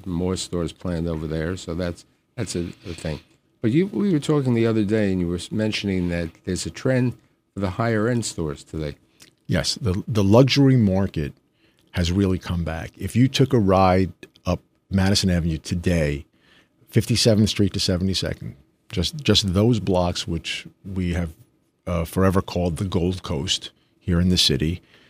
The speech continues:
Speaker 2: you will see new stores have opened, all high-end luxury brands. You will see signs in the window of coming soon, under construction. Again, all high-end luxury brands.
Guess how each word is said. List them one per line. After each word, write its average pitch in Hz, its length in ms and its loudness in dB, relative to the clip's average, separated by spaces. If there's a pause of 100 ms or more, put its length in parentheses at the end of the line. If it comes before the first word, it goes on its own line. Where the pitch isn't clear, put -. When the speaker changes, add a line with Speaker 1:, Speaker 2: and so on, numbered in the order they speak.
Speaker 2:
you 98 160 2
will 95 140 0
see 87 280 -2
new 87 220 2
stores 95 440 0
have 98 180 2
opened, 120 580 0
all 92 240 4
high-end 95 600 2
luxury 85 380 0
brands. 107 600 -2 (120)
You 85 120 -6
will 82 180 -6
see 85 420 0 (140)
signs 95 440 2
in 87 100 4
the 85 80 4
window 98 420 6
of 82 320 -2
coming 85 340 2
soon, 117 600 4 (140)
under 87 220 -2
construction. - 640 0 (340)
Again, 92 360 2
all 98 240 2
high-end 90 460 2
luxury 87 400 0
brands. 90 680 0